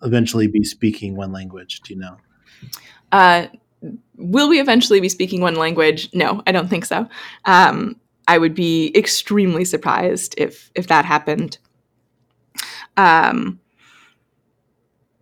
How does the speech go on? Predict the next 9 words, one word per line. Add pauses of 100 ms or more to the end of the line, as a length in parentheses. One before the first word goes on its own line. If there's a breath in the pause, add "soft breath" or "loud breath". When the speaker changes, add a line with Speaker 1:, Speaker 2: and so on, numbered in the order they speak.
(880)
Speaker 2:
will, (600 loud breath)
so
the,
to
get
to
the
sort
of